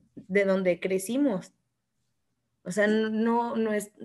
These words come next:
Speaker 1: pues sí, nuestro círculo de conocidos, eh, no se ha movido como más hacia arriba porque, pues, no sé, no vibramos alto. <laughs>
Speaker 2: Pues no, güey.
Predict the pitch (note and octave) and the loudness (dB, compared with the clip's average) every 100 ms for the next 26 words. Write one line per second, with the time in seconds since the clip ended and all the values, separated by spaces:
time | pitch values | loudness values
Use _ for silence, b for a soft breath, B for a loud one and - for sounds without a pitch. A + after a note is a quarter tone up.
0 | - _ G#3 C4 C#4+ F#3 F#3+ F#3+ A#3 A3+ | -18 _ -2 0 0 -2 -2 -2 -2 -4
1 | C4+ C#4 C4 G#3+ F#3 F3 E3 - - F3 | -2 2 2 4 4 2 0 -6 -6 -4
2 | F#3 F3 F3 G3+ G#3 G#3+ G3+ F3+ - E3+ | -2 -4 -4 -4 -2 0 0 -2 -6 -10
3 | E3 E3 D#3+ - F#3+ G3 G#3 G#3+ - F#3+ | -10 -10 -12 -6 -4 -2 -2 -4 -2 0
4 | F#3+ G3 G3 F#3+ F#3 G3 G3 F#3+ E3+ D#3+ | 0 -2 -4 -6 -4 -4 -4 -6 -10 -8
5 | F3 F3+ - F#3+ - F3+ F3 G3 F#3+ G3 | -6 -6 -6 -8 -6 -6 -4 -4 -4 -4
6 | F#3 - D#3 - _ b b _ _ _ | -8 -14 -14 -14 _ b b _ _ _
7 | _ _ _ _ _ F#3+ G3+ A3 F#4 C5+ | _ _ _ _ _ -4 -2 0 0 0
8 | - _ _ - G#3 G3+ A#3 D4 C#4+ C#4+ | -2 _ _ -10 -6 -2 -2 -2 -2 -4
9 | D4+ D4+ F#4 F#4 C#4+ _ _ _ - C4+ | -6 -6 -6 -6 -8 _ _ _ -8 2
10 | D4+ E4 D#4+ D#4+ - C4+ G3 F#3+ G3 A3+ | 2 2 2 0 0 -6 -8 -10 -8 -8
11 | C4+ | -10